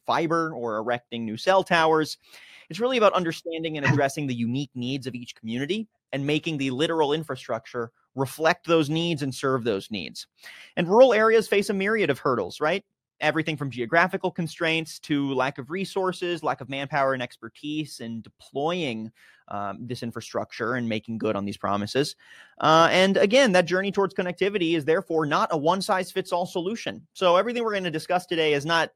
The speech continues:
immediately applicable to every rural community, but that's kind of the whole point,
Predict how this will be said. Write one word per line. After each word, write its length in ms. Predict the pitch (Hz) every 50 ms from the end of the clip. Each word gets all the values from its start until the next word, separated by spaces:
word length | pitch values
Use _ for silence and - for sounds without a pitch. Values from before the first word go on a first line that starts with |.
| _ -
immediately 680 | 170 170 165 165 175 196 208 226 214 208 156 165 170 156
applicable 640 | 131 139 156 170 175 - 160 156 - 151 135 143 143
to 220 | 143 160 143 - -
every 320 | 165 208 220 196 190 170
rural 280 | 147 127 131 127 117 113
community, 580 | - - 127 113 117 113 107 107 127 147 165 _ _ _ _ _ _ -
but 60 | 151
that's 160 | 165 185 180
kind 180 | - 233 214 208
of 60 | 202
the 80 | 190 165
whole 140 | 190 190
point, 380 | 185 _ - 240 208 175 107 -